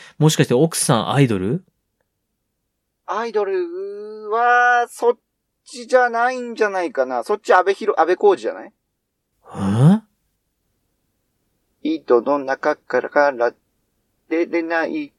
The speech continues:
Speaker 2: みたいな。
Speaker 1: さっくん？
Speaker 2: 佐久間、佐久間なんとかって言うんだよ。
Speaker 1: えっと、日本の方ですよね。佐久間さんですから。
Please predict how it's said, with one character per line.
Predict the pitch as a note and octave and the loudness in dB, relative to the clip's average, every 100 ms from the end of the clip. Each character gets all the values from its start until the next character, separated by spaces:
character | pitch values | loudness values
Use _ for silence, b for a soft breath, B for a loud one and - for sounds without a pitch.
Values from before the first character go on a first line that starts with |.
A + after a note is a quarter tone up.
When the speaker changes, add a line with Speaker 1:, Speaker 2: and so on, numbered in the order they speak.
| _ | _
Speaker 2:
み | A#2+ | -8
た | G#2+ | -6
い | |
な。 | G2+ - _ _ _ _ _ _ _ _ _ _ _ _ _ _ _ _ _ _ _ _ _ _ _ _ _ | -8 -14 _ _ _ _ _ _ _ _ _ _ _ _ _ _ _ _ _ _ _ _ _ _ _ _ _
Speaker 1:
さ | - - F#3+ | -6 0 0
っ | - - | -2 -12
く | D#3+ G2 | -6 -4
ん？ | G#2 F3 - _ _ _ _ _ _ _ - | 0 -2 -4 _ _ _ _ _ _ _ -14
Speaker 2:
佐 | E3 | -12
久 | - B2 | -6 -2
間、 | A2 | -2
佐 | - G#3+ | -2 -8
久 | G#3+ G#3 | -4 0
間 | F3 | 2
な | E3 | 2
ん | E3 | 0
と | C#3 | -4
か | - | -6
っ | |
て | - | -8
言 | - | -12
う | G#2 | -10
ん | |
だ | - | -8
よ。 | - _ - | -8 _ -18
Speaker 1:
え | G#2+ | -18
っ | - - | -18 -12
と、 | A2+ | -6
日 | A#2 A#2+ _ - | -2 -4 _ 2
本 | D3+ D#3+ D#3+ | 6 6 4
の | D#3 | 2
方 | D#3 D#3 | 2 0
で | G2+ | 0
す | - | -6
よ | G2+ | 0
ね。 | F#3+ - | 0 0
佐 | - - | -8 -10
久 | A#2+ | -4
間 | G#2+ | -4
さ | G2 | -4
ん | G2 | -8
で | |
す | F#2 | -8
か | F#2 | -10
ら。 | F2+ | -10